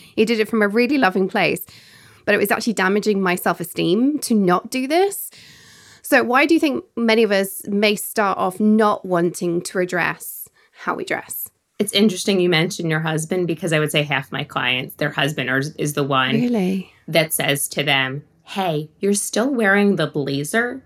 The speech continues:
Speaker 2: from when, from ten years ago when you made a quarter of your salary. What's up?" <laughs> Like, kind of,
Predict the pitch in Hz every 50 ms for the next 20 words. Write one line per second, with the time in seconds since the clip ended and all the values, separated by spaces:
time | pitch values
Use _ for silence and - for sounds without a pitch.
0 | _ _ _ _ _ _ _ - 185 165 160 151 151 151 151 156 156 156 156 156
1 | 156 156 156 - - - 170 156 156 147 - - 151 147 156 147 147 143 147 156
2 | 190 - 214 214 214 214 220 214 165 175 170 175 190 196 220 233 233 220 - -
3 | 170 151 147 143 143 139 139 - 151 - - 151 143 139 139 143 139 135 139 -
4 | - _ _ - 143 143 - 127 - - - - - - - 294 302 269 262 262
5 | - - - 381 226 220 220 226 254 277 277